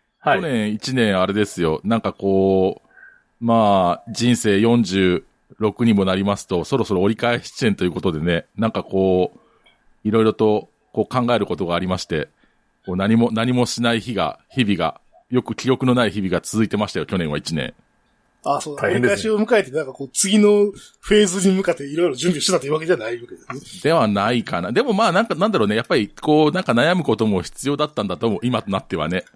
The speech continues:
Speaker 3: あー。
Speaker 2: うん。
Speaker 3: 晴れやか。
Speaker 2: なんかいろんな本読んで、いろんななんか勉強はしたなって気はする。うん。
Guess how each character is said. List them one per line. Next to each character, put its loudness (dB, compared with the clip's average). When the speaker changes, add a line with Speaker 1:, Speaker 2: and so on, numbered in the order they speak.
Speaker 3:
あ -2
ー。 4
Speaker 2:
う 4
ん。 -12
Speaker 3:
晴 -2
れ -2
や -2
か。 -6
Speaker 2:
な 0
ん -10
か 2
い 2
ろ 4
ん 2
な 2
本 4
読 4
ん 2
で、 0
い -2
ろ 4
ん 0
な 4
な 0
ん -6
か -2
勉 0
強 0
は 0
し -10
た 2
な 2
っ -10
て -20
気 -6
は -2
す -6
る。 -4
う 0
ん。 -4